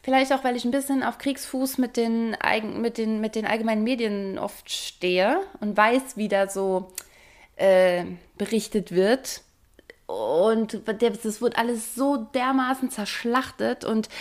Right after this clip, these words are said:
also wenn man sich die Doku angeschaut hat, äh, Harry und Meghan, ähm,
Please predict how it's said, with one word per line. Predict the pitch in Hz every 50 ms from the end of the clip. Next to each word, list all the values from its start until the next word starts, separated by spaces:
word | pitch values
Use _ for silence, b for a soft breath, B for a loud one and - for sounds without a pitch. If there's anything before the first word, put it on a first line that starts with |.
| B B B
also | 226 226 220 208
wenn | 262 277
man | 302 302 277
sich | 285 262 -
die | 269 220
Doku | 262 269 262 262 262
angeschaut | - - 247 254 254 247 - 240 226 226 -
hat, | 226 220 226 220 - - -
äh, | - 220 214 196
Harry | 202 208 208 214 208
und | 202 202
Meghan, | 202 202 202 214 208 208 208 208 B B B B B B B B B B B B B B B
ähm, | - 196 190 185 185 185 185 185 190 190 196 202